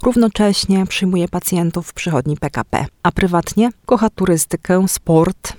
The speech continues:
narty, kajaki. Uwielbia podróże koleją.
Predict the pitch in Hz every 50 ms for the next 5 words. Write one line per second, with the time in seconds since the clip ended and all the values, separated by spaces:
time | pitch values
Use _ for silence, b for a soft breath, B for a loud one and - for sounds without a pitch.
0 | - - - 180 175 170 165 160 170 - - 185 185 - - 190 180 160 135 143
1 | - - - - 175 180 185 180 _ - 214 190 175 160 147 147 147 139 - 156
2 | 147 151 147 143 143 147 - - 180 175 160 131 135 135 - 165